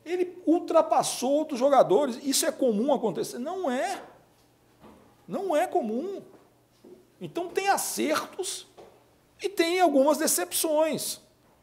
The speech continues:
que são decepções para nós todos, porque a gente, às vezes, a gente faz as contratações baseadas em dados, em uma série de coisas. A, não é uma única pessoa que faz aqui no clube, passa,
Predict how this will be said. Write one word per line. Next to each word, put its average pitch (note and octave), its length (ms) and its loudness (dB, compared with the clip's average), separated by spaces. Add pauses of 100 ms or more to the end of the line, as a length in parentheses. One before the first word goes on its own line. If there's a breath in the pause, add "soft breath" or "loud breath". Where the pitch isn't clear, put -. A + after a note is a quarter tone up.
(500)
que D4+ 340 -6
são B3+ 160 0
decepções B3+ 460 -2
para C#4+ 140 6
nós C#4+ 260 2
todos, C4+ 260 0
porque - 260 -4
a A3 60 4
gente, A#3 300 -2
às C#3+ 140 -2
vezes, D#3+ 640 -4 (440 soft breath)
a - 60 -12
gente D3 300 -8
faz D#3 360 6
as D3 120 -2
contratações C#3 800 -2
baseadas C3+ 840 6
em C3+ 100 -6
dados, B2 840 6
em A#2+ 320 -10
uma E3 320 -4
série F#3 560 2
de A#2 100 -8
coisas. A#2+ 520 -4 (360 soft breath)
A, - 280 2 (280)
não G3 280 4
é G3 60 10
uma F#3 240 8
única F3+ 380 2
pessoa D3+ 460 -2
que C#3+ 100 -6
faz B2+ 280 0
aqui B2 180 -8
no A2+ 100 -10
clube, A#2+ 400 -8
passa, - 360 -2